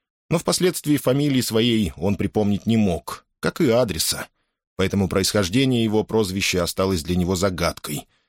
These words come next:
Но, скорее всего, возникло оно из-за необходимости различать имена двух друзей, потому что, когда в разноголосице мальчишеских шумных игр кто-то кричал «Митька» или «Витька», получалось совершенно равнозначное «Итька».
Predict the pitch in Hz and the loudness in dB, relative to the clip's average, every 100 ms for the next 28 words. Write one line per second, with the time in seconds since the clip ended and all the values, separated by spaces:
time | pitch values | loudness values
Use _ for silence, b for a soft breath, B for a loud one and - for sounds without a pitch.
0 | _ - - 160 160 151 147 139 131 147 | _ -4 0 2 2 2 2 2 0 -2
1 | 139 123 113 110 104 95 104 107 98 110 | 0 0 2 0 -2 0 2 2 2 -2
2 | 101 107 101 104 98 101 95 113 - 98 | 0 0 0 -2 -2 -2 -2 -2 0 0
3 | 101 101 87 101 90 110 120 98 80 71 | 2 0 0 -2 -2 0 0 0 -2 -6
4 | - _ _ - 113 113 - 104 92 b | -16 _ _ -4 0 0 0 0 0 b
5 | - 90 98 98 101 92 107 107 98 - | -4 0 0 2 0 2 2 2 -2 -2
6 | 98 98 - 104 95 - 98 - 110 98 | -2 0 0 -2 -2 -4 -4 -2 0 2
7 | 101 - 107 98 90 - - 92 90 95 | 0 -2 -2 -2 -2 -6 -4 -2 -2 -2
8 | - 101 92 b b - 120 185 170 - | 2 2 0 b b 0 2 4 0 0
9 | 131 117 - - 165 165 73 139 185 139 | 0 0 -2 -6 -4 -4 0 2 2 0
10 | - 127 110 - _ _ _ 143 170 - | 0 0 0 -4 _ _ _ -2 0 2
11 | 180 165 - - 135 - 147 143 135 120 | 2 2 -2 -2 -2 0 0 2 0 2
12 | 123 117 127 127 - 113 110 98 - 143 | 0 0 2 0 0 0 0 -2 -4 -2
13 | 127 - - 73 | 0 0 -4 -6